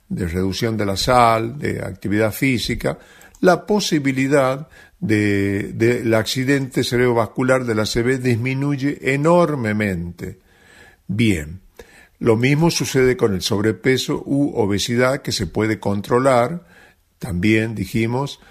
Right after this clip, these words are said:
se puede controlar. Eh, lo mismo sucede con el aumento de las grasas o lípidos en sangre, y me refiero sobre todo al colesterol y a los triglicéridos.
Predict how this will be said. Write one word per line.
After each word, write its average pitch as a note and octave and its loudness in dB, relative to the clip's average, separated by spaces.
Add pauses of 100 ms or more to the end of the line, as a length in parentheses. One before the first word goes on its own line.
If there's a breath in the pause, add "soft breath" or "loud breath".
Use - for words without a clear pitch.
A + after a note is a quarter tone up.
(260 soft breath)
se - -6
puede G#2+ 0
controlar. C3+ 0 (340 loud breath)
Eh, G#2 0
lo G#2 0
mismo A#2+ 0
sucede B2 0
con G#2+ -2
el F#2 0
aumento A#2 0 (300 soft breath)
de F#2+ 0
las F2+ -2
grasas A2+ 0
o G2+ -2
lípidos G#2 -2
en G2+ -4
sangre, C3+ 0 (560 loud breath)
y F3+ -4
me G2+ 0
refiero B2+ -2 (160)
sobre A2 0
todo C#3 4
al B2 2
colesterol C3 2
y D#3+ 2
a C#3+ 2
los G#2+ -2
triglicéridos. G2+ -2